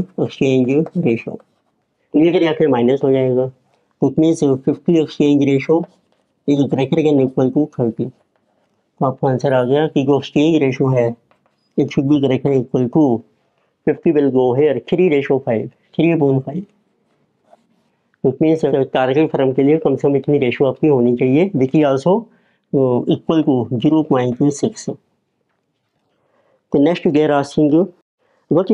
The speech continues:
should be exchange ratio if N Limited wants to be sure that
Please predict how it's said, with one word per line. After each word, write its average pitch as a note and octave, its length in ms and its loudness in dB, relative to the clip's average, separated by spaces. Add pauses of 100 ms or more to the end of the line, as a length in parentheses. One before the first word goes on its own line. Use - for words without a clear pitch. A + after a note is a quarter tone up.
should F3+ 160 0
be F#3 100 2
exchange C#3+ 400 0
ratio B2 300 0 (560)
if F3+ 180 2 (140)
N F3 180 4
Limited F3 400 2
wants C#3+ 240 0
to E3+ 100 0
be E3+ 100 2
sure C#3+ 280 0
that D3+ 180 2